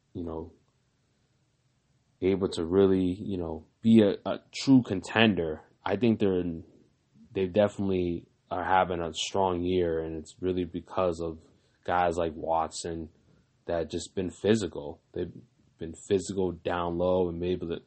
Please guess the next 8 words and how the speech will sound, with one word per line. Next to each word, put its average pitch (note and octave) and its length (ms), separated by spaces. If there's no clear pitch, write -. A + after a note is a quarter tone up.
the F#2 160
dribble G2+ 260
penetration's F#2 760
been F2 200
really E2+ 300
good E2+ 280
from E2+ 200
Durham F2 600